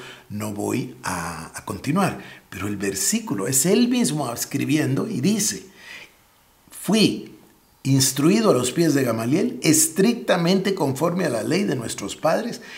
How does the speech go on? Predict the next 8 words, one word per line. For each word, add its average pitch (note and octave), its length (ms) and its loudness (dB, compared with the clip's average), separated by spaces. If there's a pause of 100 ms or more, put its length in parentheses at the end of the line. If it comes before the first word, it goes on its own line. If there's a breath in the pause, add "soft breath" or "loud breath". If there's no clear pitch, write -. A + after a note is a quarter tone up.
(180 loud breath)
celoso D#3+ 840 4
de A#2+ 180 -2
Dios C#3+ 600 0
como A2+ 300 -4
hoy D3 220 0
lo - 200 -8
sois - 460 -4
vosotros". - 800 -8